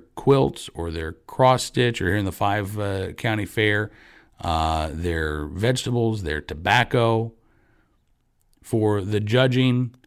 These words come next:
the livestock, uh, uh, that the, uh, the kids raise and, uh, bring to the fair for the first time. There are so many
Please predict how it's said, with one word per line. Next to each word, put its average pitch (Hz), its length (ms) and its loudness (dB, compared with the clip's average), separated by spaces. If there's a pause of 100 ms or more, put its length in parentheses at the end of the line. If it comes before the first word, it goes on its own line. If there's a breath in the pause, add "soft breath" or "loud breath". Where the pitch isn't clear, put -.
(200)
the 82 140 -4
livestock, 120 1040 2
uh, 120 60 -4
uh, 95 800 -2
that 101 180 -6
the, 92 260 -4
uh, 85 100 -2
the 92 120 -8
kids 117 320 -2
raise 117 640 2
and, 82 220 -6
uh, 78 60 -10
bring 127 320 -2
to 120 60 0
the 113 100 -2
fair 120 360 0
for - 140 -8
the - 80 -10
first 110 340 -4
time. 117 400 -2 (560 loud breath)
There 156 180 8
are 135 160 8
so 175 320 4
many 135 600 2